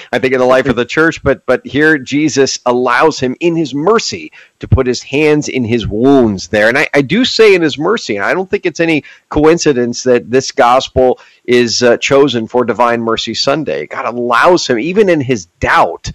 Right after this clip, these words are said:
uh, even lacking that faith that the other apostles had, to come to believe that he is the Lord again, and offers that most beautiful prayer, "My Lord and my God."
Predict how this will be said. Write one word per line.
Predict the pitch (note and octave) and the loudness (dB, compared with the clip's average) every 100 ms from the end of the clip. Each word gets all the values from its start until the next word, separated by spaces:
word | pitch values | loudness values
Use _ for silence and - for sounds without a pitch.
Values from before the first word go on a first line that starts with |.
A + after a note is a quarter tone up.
| - _ _ _ | -14 _ _ _
uh, | - G2+ G#2 | -4 -2 -2
even | F3 F3 F3+ | -4 0 0
lacking | B2 B2 C3+ E3 F#3+ D#3 C#3+ A#2+ | 2 0 2 0 -2 0 0 0
that | A#2+ B2 | -2 -4
faith | - - D#3 E3 G2 - | -8 -2 2 4 2 -2
that | A2+ | -4
the | B2+ | 0
other | F3 E3+ | 4 4
apostles | - B2 B2 A#2 G#2+ | 4 0 0 -2 -6
had, | - C#3+ B2+ F2 - | -6 -2 -2 -4 -10
to | A#2 | -14
come | - C#3 D3 | -4 -2 -2
to | - B2 | -8 -4
believe | A#2 G#2 G#2+ B2+ A2 F2+ | -4 -4 -6 -6 -6 -8
that | F#2 | -12
he | G#2 A#2+ | -6 -2
is | G#2+ G#2+ | -2 0
the | G2 | 0
Lord | G#2 G#2+ | 2 2
again, | F2 G2 G2 | 0 -8 -4
and | A2 | 0
offers | G#2+ A#2 A2+ | 0 0 -2
that | A2+ G2+ _ | -2 -4 _
most | G#2+ G2+ | -8 -6
beautiful | A#2+ A#2 - G2 | -2 -2 0 -2
prayer, | - B2+ F#2 | 2 2 0
"My | F2+ | -4
Lord | F#2+ G#2+ G#2 | 0 2 2
and | F#2 | 0
my | E2+ | -8
God." | E2 F2+ D#2+ | -6 -8 -8